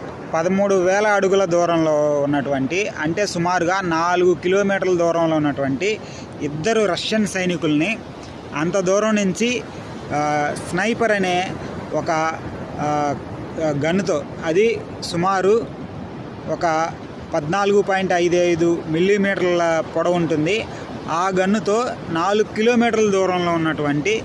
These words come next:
ఇద్దరు రష్యన్ సైనికులు, ఆ, అక్కడ ఉన్నటువంటి ఒక నివాసం దగ్గర, కిటికీ దగ్గర నిలబడి ఉన్నారు.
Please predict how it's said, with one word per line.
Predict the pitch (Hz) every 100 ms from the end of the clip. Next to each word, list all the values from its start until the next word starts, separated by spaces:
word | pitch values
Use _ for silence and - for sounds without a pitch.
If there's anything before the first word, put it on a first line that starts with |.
| - - 151
ఇద్దరు | 160 175 185
రష్యన్ | 175 - 220 196
సైనికులు, | 185 175 165 180 226 - - - - 156
ఆ, | 160
అక్కడ | 160 175
ఉన్నటువంటి | 175 208 214 208 190 190
ఒక | 170 170
నివాసం | 156 165 185 185 175
దగ్గర, | 151 165
కిటికీ | - 185 180 214
దగ్గర | 190 170
నిలబడి | 175 170 165 160
ఉన్నారు. | 160 151 139 165 233